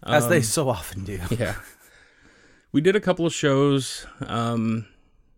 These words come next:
Speaker 2: Within, no, we reformed. Silent Groove did another one at the, at Snoqualmie with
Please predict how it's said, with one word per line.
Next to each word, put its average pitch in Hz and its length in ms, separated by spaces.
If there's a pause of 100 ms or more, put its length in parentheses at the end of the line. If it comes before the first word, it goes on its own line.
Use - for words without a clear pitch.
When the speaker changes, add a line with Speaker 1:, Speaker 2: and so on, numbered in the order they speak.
(140)
Speaker 2:
Within, 147 760 (480)
no, 104 360 (540)
we 107 140
reformed. 120 880 (440)
Silent 131 360
Groove 127 200
did 110 120
another 113 300
one 110 380
at 95 240
the, 95 140
at 101 180
Snoqualmie 104 560
with 87 420